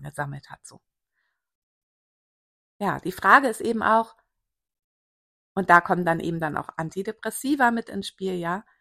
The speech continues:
wenn jemand vielleicht diesen Schmerz hat, aber nicht weiß, wie gehe ich jetzt damit um? Wie gehe ich denn jetzt in die Transformation in meinem Leben? Wie, wie höre ich denn jetzt den Gong?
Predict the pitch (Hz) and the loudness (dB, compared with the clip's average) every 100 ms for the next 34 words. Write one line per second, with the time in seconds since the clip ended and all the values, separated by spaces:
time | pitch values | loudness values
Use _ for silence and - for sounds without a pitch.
0 | _ _ 202 202 214 208 190 - 190 170 | _ _ 2 2 2 0 -2 -2 -2 -2
1 | 175 175 170 165 - 165 165 - 320 370 | -4 -10 -10 -12 -10 -12 -12 2 2 2
2 | - _ _ _ - 196 185 185 - 196 | -4 _ _ _ -2 0 0 -2 0 0
3 | 208 208 - _ _ _ _ 185 208 196 | 0 -4 -14 _ _ _ _ -4 -2 0
4 | 208 202 185 - 170 175 - 349 202 185 | -2 -2 -6 -4 -6 -4 -4 -2 -2 -4
5 | 233 359 381 311 247 175 - 175 175 - | 0 0 0 -2 0 -2 -4 -6 -6 -4
6 | 170 170 - 160 160 165 156 156 151 151 | -4 -4 -8 -10 -8 -10 -8 -10 -10 -12
7 | 151 156 160 185 185 _ _ _ _ - | -10 -8 -6 -8 -10 _ _ _ _ -4
8 | 202 214 269 - 262 - 190 185 165 - | 4 8 8 6 -2 -2 0 2 -2 -2
9 | - 170 - 170 160 139 | -2 -2 4 4 4 -2